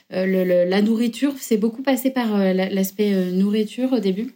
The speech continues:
Ben voilà, acheter à côté de chez moi, euh, euh, aller chercher des bons produits. En fait, souvent, ça va de pair, c'est-à-dire que quand on veut chercher des bons produits, ben, on se dit que oui, il y en a certainement à côté de chez nous, des producteurs locaux, euh, ce, ce genre de choses.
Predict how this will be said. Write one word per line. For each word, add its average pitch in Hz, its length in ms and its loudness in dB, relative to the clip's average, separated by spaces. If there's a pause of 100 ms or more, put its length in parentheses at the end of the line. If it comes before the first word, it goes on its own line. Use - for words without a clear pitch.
(100)
Ben 180 140 0
voilà, 175 320 0
acheter 226 300 -2
à 196 60 0
côté 190 260 -6
de 190 60 -12
chez 175 140 -4
moi, 208 440 0
euh, 185 60 0 (540)
euh, 180 200 -6
aller 196 300 2
chercher 196 340 -2
des 196 120 2
bons 196 160 0
produits. 196 440 -2
En 240 100 2
fait, 226 120 -2
souvent, 233 240 0
ça 262 160 0
va 180 160 2
de 180 80 -12
pair, 247 160 0
c'est-à-dire 190 400 -4
que 202 80 0
quand 220 260 0
on 220 60 -2
veut 202 120 0
chercher 208 320 -4
des 196 100 2
bons 196 120 0
produits, 196 440 0 (400)
ben, 175 140 -2
on 175 80 0
se 175 80 -2
dit 196 220 -2
que 196 260 0
oui, 226 120 0
il 233 80 0
y 196 60 2
en 175 120 0
a 170 80 -2
certainement 214 480 0
à 208 120 0
côté 202 280 -2
de 190 40 -6
chez - 140 -2
nous, 220 280 2
des 254 120 0
producteurs 190 540 -4
locaux, 254 560 2
euh, 202 140 -2
ce, 190 260 -6
ce 185 180 -10
genre 180 180 -4
de 185 120 -8
choses. 277 240 -4